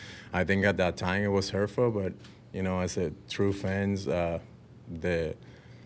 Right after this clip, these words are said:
I, I think some of the people was, like, telling me, you know, "It's not because the jersey that I was wearing, it's the things that you do through the foundation and, you know, with kids with special needs and all that, that's, that's what they care the most," you know? So,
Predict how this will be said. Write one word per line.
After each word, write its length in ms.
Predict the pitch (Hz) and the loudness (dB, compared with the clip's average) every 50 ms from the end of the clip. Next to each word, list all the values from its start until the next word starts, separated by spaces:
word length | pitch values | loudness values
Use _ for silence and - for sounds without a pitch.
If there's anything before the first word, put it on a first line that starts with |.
| - - - - - | -20 -20 -10 -6 -4
I, 340 | - - - 58 53 53 | -4 -2 -2 -2 -2 0
I 40 | 98 101 | 0 0
think 240 | 92 117 110 110 | 4 4 4 4
some 240 | 92 - - 104 107 | 4 2 2 4 4
of 80 | 104 101 | 4 4
the 60 | 92 | 2
people 360 | 80 98 95 87 - 92 87 87 | 4 2 2 2 2 2 2 2
was, 300 | 87 87 82 82 82 - | 2 2 0 -2 -2 -2
like, 460 | 85 85 85 82 87 80 76 82 - | 0 0 0 0 0 -2 -2 -4 -4
telling 320 | - - 95 95 92 90 | -2 0 0 2 0 0
me, 220 | 90 90 90 87 87 | 0 0 0 0 -2
you 120 | 85 87 85 | -2 -2 -2
know, 160 | 87 87 85 | -2 0 -2
"It's 140 | 87 87 - | -2 -2 -2
not 200 | 95 95 95 90 | 0 0 2 2
because 280 | 87 85 - 87 82 | 0 0 0 0 -2
the 100 | 87 82 | -2 -2
jersey 340 | 76 76 87 87 87 - 85 78 | -2 0 0 0 0 0 -2 -2
that 120 | 85 82 | 0 0
I 80 | 85 82 | 0 2
was 200 | 78 78 73 82 | 0 0 -2 0
wearing, 340 | 82 90 98 95 85 78 | 0 2 2 2 2 0
it's 140 | 78 78 82 | -2 -4 -6
the 180 | 87 - 82 78 | -6 -4 -6 -4
things 300 | 78 - 92 92 90 80 | -2 -2 -2 -2 -2 -2
that 100 | - 85 | -2 -2
you 140 | 80 85 80 | -2 -2 -2
do 140 | 82 87 | 0 -2
through 180 | 85 - - 87 | -2 0 -2 -2
the 80 | 80 78 | -2 -2
foundation 680 | - - 87 82 82 85 85 85 82 - 85 85 82 80 | -4 -4 -4 -2 -2 -2 -2 -2 -2 -4 -6 -6 -4 -4
and, 600 | 80 78 78 80 - - - - - - - 80 82 | -4 -4 -6 -6 -8 -8 -10 -12 -12 -10 -8 -6 -4
you 80 | 80 | -4
know, 140 | 80 85 82 | -2 -2 -2
with 260 | 80 78 78 78 78 | -2 -2 -2 -4 -4
kids 240 | - - 95 87 - | -2 -2 -2 -2 -2
with 140 | - 85 82 | -4 -6 -4
special 360 | - - 87 85 - - 87 85 | -4 -4 -4 -2 -2 -4 -4 -4
needs 280 | 85 87 85 85 85 | -2 -2 0 0 -2
and 100 | 82 85 | -2 -2
all 120 | 85 82 82 | -4 -2 -2
that, 260 | 85 85 82 82 78 | 0 0 0 0 0
that's, 280 | 78 80 82 - - | -2 -2 -2 -4 -4
that's 280 | - 82 82 85 - - | -4 -4 -4 -2 -2 -2
what 140 | 87 82 71 | -4 -4 -2
they 100 | 78 78 | -4 -6
care 240 | 78 - 82 82 82 | -6 -4 -4 -4 -4
the 100 | 78 80 | -4 -4
most," 400 | 85 101 117 117 95 - - - | -2 0 0 0 0 -2 -4 -4
you 80 | 90 | -4
know? 200 | 90 90 90 90 - - - - - - - - - - - - - | -4 -2 -4 -4 -6 -10 -16 -16 -16 -16 -16 -16 -18 -18 -20 -14 -8
So, 580 | - - - 113 107 107 104 101 98 95 - | -2 2 4 6 6 8 8 6 6 4 2